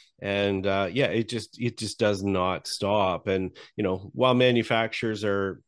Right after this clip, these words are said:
you know, they're considerate as far as realizing and understanding that,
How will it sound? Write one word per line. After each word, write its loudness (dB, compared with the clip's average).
you -8
know, -4
they're -6
considerate 2
as -8
far 0
as -4
realizing 2
and 2
understanding -2
that, -2